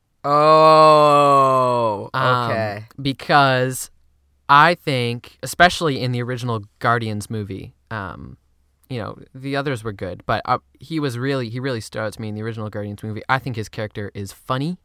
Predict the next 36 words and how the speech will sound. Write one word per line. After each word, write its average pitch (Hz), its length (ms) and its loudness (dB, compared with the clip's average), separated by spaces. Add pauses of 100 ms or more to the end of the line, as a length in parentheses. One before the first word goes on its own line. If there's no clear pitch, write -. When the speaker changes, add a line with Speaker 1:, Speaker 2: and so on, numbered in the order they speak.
(320)
Speaker 2:
witty, 135 400 -6 (560)
um, 110 320 -8
and 123 140 -6
plus 131 200 -4
the 117 120 -6
whole 131 160 -8
thing 131 180 -8
with 113 120 -8
the 104 80 -8
music 120 640 -6 (340)
and 110 160 -4
the, 107 160 -6 (120)
uh, 104 300 -8
you 131 100 -10
know, 113 100 -6
the 110 60 -10
little 107 200 -8
tape, - 360 -10 (560)
like, 98 300 -8
Walkman 113 220 -6
Speaker 1:
Yeah, 127 220 2
no, 110 120 -2
Speaker 2:
that - 80 -2
he 123 60 -2
Speaker 1:
I 127 60 -4
know 113 60 -2
Speaker 2:
has, 117 200 0
Speaker 1:
it. - 60 -16 (200)
Speaker 2:
like, 135 160 -6
that 147 200 2
thing's 127 240 -4
just, - 260 -8 (100)
like, 170 160 -6
he's 262 200 -10
just 269 180 -8
cool. - 400 -8